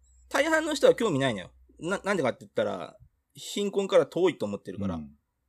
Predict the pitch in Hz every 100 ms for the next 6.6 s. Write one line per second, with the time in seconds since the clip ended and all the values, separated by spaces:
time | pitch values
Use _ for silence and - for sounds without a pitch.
0 | _ _ _ - - 170 135 104 98 -
1 | 175 233 123 - - - 131 160 185 196
2 | 208 - 104 107 202 139 104 98 101 220
3 | 196 110 104 - - 220 135 98 - -
4 | 117 117 190 - - - 185 120 101 -
5 | 190 127 123 247 226 107 101 - - -
6 | - - - 120 104